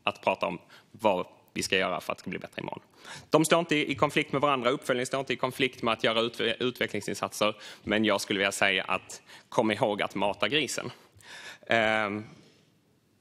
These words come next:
tidsaspekten på den här. Jag tänker att om, ehm, om det då, vi, ja,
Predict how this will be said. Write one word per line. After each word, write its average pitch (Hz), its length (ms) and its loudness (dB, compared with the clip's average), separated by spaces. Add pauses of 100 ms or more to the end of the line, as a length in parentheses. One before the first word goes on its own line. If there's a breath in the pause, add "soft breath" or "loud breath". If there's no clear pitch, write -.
tidsaspekten 147 800 2
på 180 100 0
den 170 120 0
här. 110 260 0 (220)
Jag 139 160 2
tänker 139 240 0
att 131 280 -2 (140)
om, 131 400 0 (960 soft breath)
ehm, 104 800 -4 (1080 soft breath)
om 135 300 4
det 131 80 2
då, 135 320 2 (500 loud breath)
vi, 131 340 -6
ja, 156 280 2